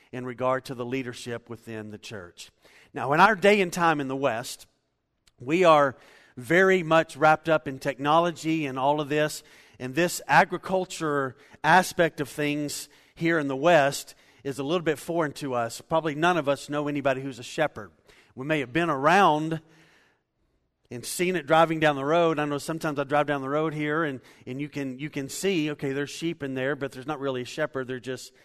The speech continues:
kept in a pen. And so this idea of what does this mean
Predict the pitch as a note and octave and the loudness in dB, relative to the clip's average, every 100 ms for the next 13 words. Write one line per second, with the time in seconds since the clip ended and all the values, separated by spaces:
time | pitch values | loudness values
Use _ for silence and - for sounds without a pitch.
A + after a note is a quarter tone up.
0 | _ _ - D#3+ C#3+ A#2+ - D3+ A#2 G#2+ | _ _ -6 -4 -4 -10 -8 -8 -6 -8
1 | G#2+ - C3 D3 - C#3 F#3 E3 F#3 E3+ | -12 -8 -6 -6 -6 -2 -2 0 2 4
2 | C#3+ C#3 - - _ C#3 F3+ G3+ E3 F#3 | 4 2 -4 -20 _ -6 -2 -2 -4 -6
3 | - D3 E3 D#3+ C#3+ C#3 | -6 -4 -2 -2 -4 -8